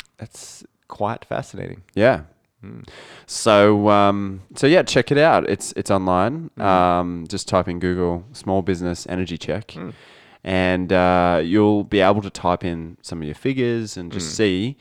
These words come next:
Speaker 2: It'll spit back a reading as to whether or not you should go negotiate a better deal. Now, it doesn't necessarily say who <laughs> you should go see to
Speaker 1: No,
Speaker 2: do that.
Speaker 1: but it's saying there is better ones out there.
Speaker 2: Yeah,
Speaker 1: Yeah.
Speaker 2: exactly. So I guess it's trying to keep,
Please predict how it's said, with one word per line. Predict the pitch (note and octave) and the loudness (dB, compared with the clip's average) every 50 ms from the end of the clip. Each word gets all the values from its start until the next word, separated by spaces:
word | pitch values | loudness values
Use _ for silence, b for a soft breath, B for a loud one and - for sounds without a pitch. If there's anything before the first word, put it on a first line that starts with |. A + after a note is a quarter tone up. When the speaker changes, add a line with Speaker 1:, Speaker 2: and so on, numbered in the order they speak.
| b b b b b | b b b b b
Speaker 2:
It'll | - D2+ F2+ F2 | -8 -6 -6 -6
spit | - - - - F2+ - | -6 -6 -4 -4 -2 0
back | - E2+ E2+ E2 - - | 0 0 0 0 -2 -6
a | E2 | -6
reading | E2 E2+ E2 E2+ E2 E2+ E2 D#2 | -6 -4 -4 -4 -4 -6 -6 -8
as | D2+ D#2 - - | -8 -10 -10 -12
to | - D#2+ | -8 -6
whether | E2 D#2+ D2+ D2+ | -6 -6 -4 -6
or | D2+ D2+ | -8 -8
not | D2 D2 C#2+ A1+ - | -8 -8 -8 -8 -8
you | C2+ D#2 | -12 -12
should | - - D2+ D2+ | -12 -14 -10 -6
go | E2 D2+ B1+ A1 G1+ G1+ G1+ G1+ - G#2+ | -4 -4 -2 -4 -6 -8 -10 -12 -12 -12
negotiate | F2+ F2+ D#2+ C#2+ C#2 - - D#2+ D2 | -10 -6 -6 -6 -6 -6 -6 -8 -8
a | D2 | -8
better | - C#2+ C#2+ D2 | -8 -8 -10 -8
deal. | D2 C#2+ G#1+ - - b b b b b b | -10 -10 -10 -10 -14 b b b b b b
Now, | - F#2+ | -6 -2
it | F2+ | 2
doesn't | B2 B2 A#2+ B2+ | 2 2 2 2
necessarily | A2+ G2+ - G#2+ - - F#2+ F2+ F2+ F2 | 0 0 -2 -4 -2 0 2 2 2 0
say | - - E2+ D#2+ | -2 -2 -4 -4
who | D2 - A2 | -2 -2 0
<laughs> | G#2 A2+ A2+ A2+ | 2 4 4 4
you | A2 | 2
should | G2+ - B2+ A#2 | 0 0 -2 2
go | - A#2 G#2 A2 A#2 A2+ G#2 - - A#2+ | 6 6 8 8 6 4 0 -4 -10 -12
see | - - B2+ A#2 B2 C#3 E3 F3 | -4 4 4 6 6 4 2 -2
to | - - - | -6 -6 -2
Speaker 1:
No, | G#2 E2+ - | 0 0 2
Speaker 2:
do | B2+ | 4
that. | C#3 D#3 - - | 4 4 4 2
Speaker 1:
but | - F2+ | -2 -6
it's | - - | -4 -2
saying | G2 F2+ F2 E2 | -2 -2 0 -2
there | E2 F2+ | -2 -2
is | F2 E2 D#2 | -2 -4 -2
better | C#2+ E2+ E2 D#2 | -4 -2 -2 -2
ones | D2+ D2+ D2 D#2+ | -4 -4 -4 -4
out | D2+ C2 - | -6 -4 0
there. | - C3+ | 4 6
Speaker 2:
Yeah, | D#3+ F3+ | 6 8
Speaker 1:
Yeah. | C#3+ A2 | 8 6
Speaker 2:
exactly. | A2 - B2 A#2 B2+ - - F#2 C#2+ - F#2+ - | 4 4 2 2 2 2 0 -2 -4 -4 -6 -16
So | - - - - G#2 G2+ F2 E2+ E2 E2 E2 E2+ F2+ _ _ | -20 -18 -16 -6 -4 -2 0 0 0 -2 -2 -6 -12 _ _
I | G#2+ | -12
guess | F2 F2 F2 - | -12 -12 -12 -12
it's | C2+ - | -14 -12
trying | - G2+ F2+ F2 | -8 -6 -6 -6
to | E2+ | -8
keep, | - - F2+ E2+ - _ | -8 -8 -8 -8 -8 _